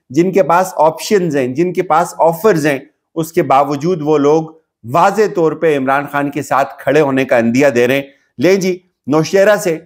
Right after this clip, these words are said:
खट्टक की दुर्गत बनी है और मेरे ख्याल में ये बहुत बड़ा अपसेट हुआ है खट्टक के हलके के अंदर। नौशेरा में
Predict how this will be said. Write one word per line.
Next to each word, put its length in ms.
खट्टक 460
की 120
दुर्गत 360
बनी 280
है 200
और 160
मेरे 220
ख्याल 260
में 120
ये 160
बहुत 400
बड़ा 200
अपसेट 600
हुआ 140
है 180
खट्टक 360
के 100
हलके 320
के 120
अंदर। 240
नौशेरा 420
में 160